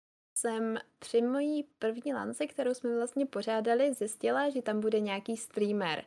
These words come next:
Myslím, že to byl v té době Tiano a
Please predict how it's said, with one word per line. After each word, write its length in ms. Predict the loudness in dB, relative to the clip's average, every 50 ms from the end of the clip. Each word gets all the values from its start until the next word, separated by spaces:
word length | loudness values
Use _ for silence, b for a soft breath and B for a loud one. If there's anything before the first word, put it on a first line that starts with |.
| B B B B -20 _ _ 0
Myslím, 280 | 0 2 2 2 2
že 100 | 2 2
to 120 | 2 2 4
byl 180 | 4 4 4
v 40 | 4
té 140 | 2 2 4
době 300 | 4 6 6 6 6 6
Tiano 560 | 4 2 2 4 4 2 2 0 0 -2 -2 -2 -2
a 380 | 0 0 2 0 0 -2 -6